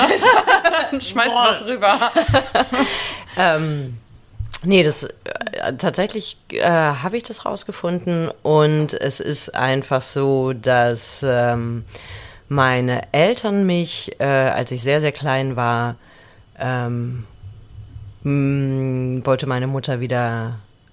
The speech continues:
Speaker 1: arbeiten gehen. Mein Vater hat gearbeitet, also ganz normal, sage ich jetzt mal. Ähm, und, äh, die haben mich praktisch zu den Großeltern gegeben, was ja eigentlich
Speaker 2: Mhm.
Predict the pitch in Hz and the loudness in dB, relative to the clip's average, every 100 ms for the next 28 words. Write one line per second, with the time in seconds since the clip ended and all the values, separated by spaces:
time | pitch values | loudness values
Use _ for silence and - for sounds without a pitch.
0 | - - 165 220 220 214 202 196 196 196 | -8 0 2 0 -2 -4 -2 0 0 0
1 | 202 190 - _ - 131 127 127 135 185 | -2 -4 -12 _ -10 -6 -2 -2 -2 -4
2 | - 170 160 147 143 143 139 127 135 135 | -2 -2 0 0 -2 -2 -4 -4 -2 -4
3 | 135 - 139 147 139 113 107 117 113 110 | -6 -14 -12 -10 -4 -4 -4 -8 -12 -12
4 | 113 120 - 123 170 262 - - - - | -14 -18 -14 -8 -8 -8 -16 -16 -14 -12
5 | - - - 147 143 143 139 143 - - | -12 -14 -6 2 4 4 2 -4 -6 0
6 | 165 156 147 143 143 139 - - 139 131 | 2 4 2 0 -2 -2 -6 -2 2 4
7 | 135 131 131 131 123 127 - _ _ _ | 4 2 0 -2 -6 -10 -18 _ _ _
8 | _ - 165 170 - - 180 175 180 165 | _ -4 0 0 -2 -6 -6 -4 -6 -2
9 | 180 180 208 - - 107 - 110 110 120 | -2 0 0 0 -4 -4 -4 -6 -6 -8
10 | 117 113 117 - 143 156 98 139 185 208 | -8 -10 -12 -8 -4 0 0 -2 -2 -2
11 | 233 - - 190 185 185 220 233 | -4 -8 -14 -12 -10 -10 -12 -14